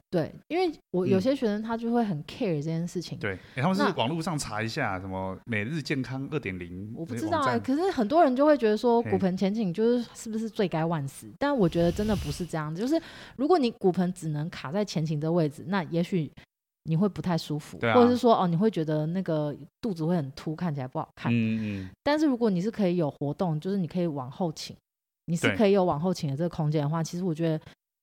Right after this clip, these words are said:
Speaker 1: 你骨盆前，前倾又没有关系。
Speaker 2: 对啊，
Speaker 1: 对啊。
Speaker 2: 前倾又怎么样？就是你要会控制啦，
Speaker 1: 对，对，对，
Speaker 2: 我们讲
Speaker 1: 对，对。
Speaker 2: 简单一点，就是你要会控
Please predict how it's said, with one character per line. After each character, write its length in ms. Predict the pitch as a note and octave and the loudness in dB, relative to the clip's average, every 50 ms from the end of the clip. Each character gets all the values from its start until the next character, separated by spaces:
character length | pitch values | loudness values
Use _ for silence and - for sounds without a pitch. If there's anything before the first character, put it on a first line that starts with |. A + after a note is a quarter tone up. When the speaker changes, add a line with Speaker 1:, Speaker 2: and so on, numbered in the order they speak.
| _ _ _ _ - | _ _ _ _ -4
Speaker 1:
你 260 | F3+ E3+ D#3+ D3 - - | -2 -2 -2 -2 -4 -6
骨 80 | - D3+ | -4 -2
盆 180 | C#3+ E3+ D#3 E3+ | -2 0 0 0
前， 180 | - D#3 D3 D3 | -2 -2 -4 -4
前 340 | - - - - D3+ D3+ F3 | -6 -10 -8 -4 -2 -2 -2
倾 220 | - - D3 C#3 | -2 -4 -4 -4
又 100 | E3+ E3 | -2 -4
没 180 | D3+ C#3 C#3+ D3 | -2 -2 -4 -4
有 80 | B2+ | -6
关 220 | - - F#2 A#2 C#3 | -6 -8 -10 -10 -12
系。 160 | - - - | -12 -8 -2
Speaker 2:
对 100 | C3 A#2 | 0 2
啊， 160 | G#2+ G#2+ G#2 - _ _ | 2 2 0 -4 _ _
Speaker 1:
对 80 | F3 - | -20 -20
啊。 40 | _ - | _ -10
Speaker 2:
前 200 | - - B2+ A2 | -4 -2 -2 0
倾 80 | A2 | 0
又 100 | G#2+ A2 | 0 -2
怎 80 | G2+ F#2+ | -2 -4
么 60 | F2+ | -4
样？ 60 | F#2+ | -2
就 100 | G2+ B2 | 0 0
是 80 | D3 C#3 | 2 2
你 80 | A2+ | 2
要 80 | G2+ G2+ | 2 0
会 100 | A2 A2+ | 0 -2
控 260 | - - - B2 G#2 | -2 -4 -6 -8 -8
制 200 | G#2 - A#3+ B3 | -6 -6 -4 -2
啦， 160 | - A#3 A3+ | 0 0 -2
Speaker 1:
对， 120 | G3+ G3+ G3+ | -2 -2 -4
对， 20 | |
对， 0 | |
Speaker 2:
我 20 | G3 | -4
们 80 | G3 | -2
讲 120 | F#3 F#3 F3+ | -4 -2 -4
Speaker 1:
对， 220 | F3+ E3+ E3 D#3+ | -4 -4 -4 -6
对。 140 | D#3+ D#3 D3+ | -6 -6 -4
Speaker 2:
简 120 | G#2+ G2 | -4 -2
单 160 | G#2 A#2 C3 | -2 -2 -2
一 40 | C3 | -2
点， 100 | A2+ F#2 | -2 -2
就 100 | F2+ F#2+ | -4 -4
是 120 | G#2 A2 G#2 | -6 -6 -6
你 80 | F#2 | -8
要 80 | F2 F2+ | -8 -8
会 100 | F#2 F#2+ | -8 -10
控 180 | - - F#2+ | -10 -10 -12